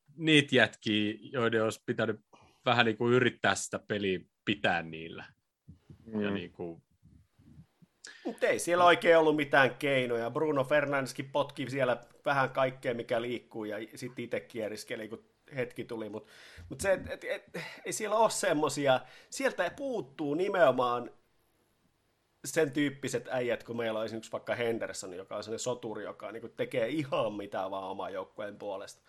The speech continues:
Speaker 3: Siellä ei oo semmosia. Siellä on ehkä McTominay vähän sinne päin, mut se on sellainen köyhän mer-, vie-, miehen versio, joka, joka vähän myöhästyy, ei oikein ymmärrä futiksesta, ja vo-, fysiikka ehkä saattaisi riittää kaiken näköiseen, mut ei, ei niinku oikein niinku peliälyä.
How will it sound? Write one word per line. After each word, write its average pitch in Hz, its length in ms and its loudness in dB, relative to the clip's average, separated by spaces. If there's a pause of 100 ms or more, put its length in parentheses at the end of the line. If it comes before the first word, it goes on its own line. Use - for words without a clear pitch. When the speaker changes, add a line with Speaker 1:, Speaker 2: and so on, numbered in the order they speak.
(320)
Speaker 3:
Siellä 185 260 0
ei 175 100 0
oo 202 180 4
semmosia. 123 500 -4
Siellä 160 180 0
on 160 40 6
ehkä 147 160 -2
McTominay 143 680 -2
vähän 117 180 -2
sinne 113 220 -6
päin, 110 300 0
mut 107 100 -8
se 127 60 -4
on 117 60 -4
sellainen 127 200 -8
köyhän 110 440 0
mer-, 101 240 -6 (140)
vie-, 113 220 -8 (160)
miehen 113 380 -6
versio, 107 340 -6
joka, 101 300 -8 (360)
joka 131 220 2
vähän 139 260 4
myöhästyy, 127 440 0
ei 127 60 2
oikein 131 260 0
ymmärrä 117 340 0
futiksesta, 113 640 -8
ja 95 180 -4 (520)
vo-, 131 200 -8 (120)
fysiikka 135 500 -4
ehkä 113 200 -6
saattaisi 113 380 -4
riittää 107 380 -6
kaiken 110 360 -4
näköiseen, 107 480 -4
mut 110 220 -12
ei, 113 260 -6
ei 117 140 -4
niinku 107 280 -6
oikein 104 280 -4
niinku 104 180 -8
peliälyä. 98 680 -6